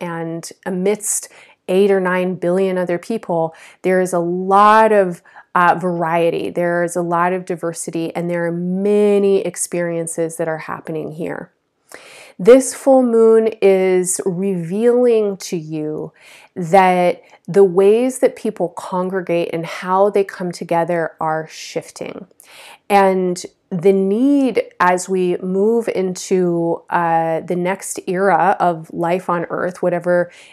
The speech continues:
it's going to look like in the post-industrial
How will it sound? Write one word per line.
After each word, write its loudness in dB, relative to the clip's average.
it's -4
going 2
to 0
look -4
like -2
in 0
the -4
post-industrial -6